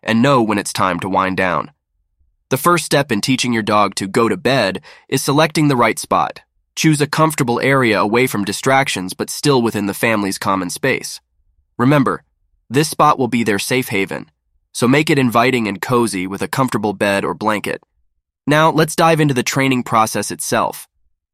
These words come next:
Start by using a command that you'll associate with the behavior, such as bedtime or settle. It's essential to use a consistent and clear command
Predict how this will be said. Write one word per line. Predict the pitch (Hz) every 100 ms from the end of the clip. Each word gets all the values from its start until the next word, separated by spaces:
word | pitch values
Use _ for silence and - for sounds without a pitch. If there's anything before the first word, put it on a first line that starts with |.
| -
Start | - 180 208
by |
using | 180 151 147 143
a | 127
command | 117 117 123 120
that | 110
you'll | 101 120
associate | 117 - 143 147 - 107 101
with | 104
the | -
behavior, | 101 101 123 113 78 53 -
such | - 110 -
as | 104
bedtime | - 127 120 - 90 67 60 -
or | -
settle. | 104 - 123 95 64 _ _ _ _ _ _
It's | - 151
essential | 156 - 170 160 139
to | 139
use | 131 117
a |
consistent | - 110 - 156 160 147
and | 110 98
clear | - 170 170
command | 160 139 135 117 95